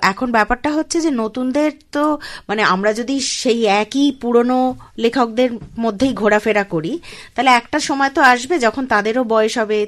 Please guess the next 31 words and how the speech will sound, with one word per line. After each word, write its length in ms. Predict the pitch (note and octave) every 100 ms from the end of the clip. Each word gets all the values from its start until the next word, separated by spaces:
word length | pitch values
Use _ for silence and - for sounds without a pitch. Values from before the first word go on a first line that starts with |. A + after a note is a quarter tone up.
| -
তাদের 260 | F#3+ G3 A3
সেরা 260 | A3+ G3+
লেখাটা 320 | A3 G#3 A3+
তারা 300 | A#3 G#3+ G#3+
already 280 | G#3 G#3 G#3
দিয়ে 220 | G#3 A#3
ফেলেছেন, 480 | A#3 F3+ C#3 - - - - - -
তাদের 300 | G#3 G#3+ A#3
হয়তো 260 | B3+ A#3+ C4
আর 260 | C4 B3+
নতুন 320 | A#3+ A#3 C4 B3+
করে 180 | C4+
মাথায়, 380 | C4 A3 G#3+ B3+
আহ, 1000 | B3+ - - - - F#3 G3 F#3+ F#3 F#3 -
আসছে 400 | G3 A#3+ - D#4
না 120 | C4
কিছু, 380 | B3 A#3+ - A#3
বা 280 | G#3+ B3 B3+
একটা 300 | B3 - D4
হয় 160 | C4 D4+
না, 280 | C5+ C#4+
একটা 320 | A#3+ B3 C4+ C4 - - - _ _ -
গ্রাফ 480 | E3+ G#3+ A#3+ B3+ C4+
একটা 280 | B3 - C4+
উঠতে 400 | B3+ B3 - C4+
উঠতে 340 | C4 - C#4
আবার 340 | C4 A3+ C4
কিছুটা 380 | C#4+ C#4 C#4 C#4
পড়তে 360 | C4+ B3 A#3 B3+
শুরু 260 | - A3+
করে। 360 | A3+ A3+ A3 A3+